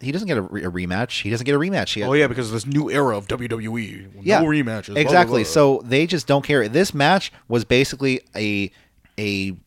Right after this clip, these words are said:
Speaker 1: part of a chapter in a story, of a greater storyline for somebody else.
Speaker 2: Uh, honestly, this, uh, like, this thing has just been so ins-, insignificant in the, in my priorities of where to go with,
Speaker 1: Which
Speaker 2: in
Speaker 1: I don't
Speaker 2: terms of
Speaker 1: mind
Speaker 2: wrestling
Speaker 1: where it went,
Speaker 2: storylines.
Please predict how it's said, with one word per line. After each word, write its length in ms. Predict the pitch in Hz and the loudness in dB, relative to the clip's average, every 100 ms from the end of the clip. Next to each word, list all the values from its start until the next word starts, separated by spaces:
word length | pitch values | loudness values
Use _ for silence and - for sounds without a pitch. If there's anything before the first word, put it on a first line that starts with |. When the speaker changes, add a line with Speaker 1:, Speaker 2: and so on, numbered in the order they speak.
| _ | _
Speaker 1:
part 280 | - 139 - | 0 2 2
of 160 | 120 | -2
a 80 | 113 | -2
chapter 340 | - 151 143 135 | 0 -2 0 -2
in 120 | 120 | -2
a 40 | |
story, 360 | 110 - 120 120 | -2 2 2 2
of 220 | - 98 | -2 -4
a 40 | 104 | -4
greater 300 | 113 117 117 | 0 0 0
storyline 580 | - 120 107 104 101 | 0 2 2 2 0
for 120 | - 104 | -2 -8
somebody 480 | - 110 104 92 | -6 -2 -2 -2
else. 500 | 90 67 - - - | -2 -4 -6 -12 -4
Speaker 2:
Uh, 100 | 190 | 0
honestly, 380 | 190 180 180 180 | 4 4 4 2
this, 220 | 160 160 143 | 2 0 -2
uh, 220 | 151 156 | -4 -2
like, 220 | 156 143 127 | -2 -4 -2
this 200 | 139 - | -4 -2
thing 160 | 151 | -2
has 160 | 147 120 | -2 -4
just 160 | 117 - | -8 -8
been 120 | 117 | -8
so 280 | - 127 120 | -2 0 0
ins-, 240 | 113 - | -2 -10
insignificant 840 | 143 123 131 110 110 110 120 117 107 | -8 -6 -6 -6 -8 -6 -6 -8 -8
in 160 | 117 | -8
the, 340 | 110 104 101 92 _ | -6 -4 -6 -10 _
in 140 | 107 107 | -10 -6
my 140 | 110 | -6
priorities 520 | - 107 104 104 110 | -6 -6 -4 -6 -6
of 140 | 98 95 | -8 -8
where 240 | 95 104 | -8 -6
to 80 | 104 | -6
go 320 | 90 95 104 | -6 -6 -4
with, 460 | 104 98 98 92 107 - | -4 -6 -8 -10 -14 0
Speaker 1:
Which 180 | 208 | 2
Speaker 2:
in 60 | - | 4
Speaker 1:
I 60 | 233 | 6
don't 80 | 262 | 6
Speaker 2:
terms 80 | 170 | 6
of 20 | |
Speaker 1:
mind 160 | 175 220 135 | 6 4 4
Speaker 2:
wrestling 40 | 151 | 4
Speaker 1:
where 120 | 147 | 6
it 80 | 143 151 | 6 6
went, 320 | 175 165 170 | 8 6 2
Speaker 2:
storylines. 160 | 170 | -6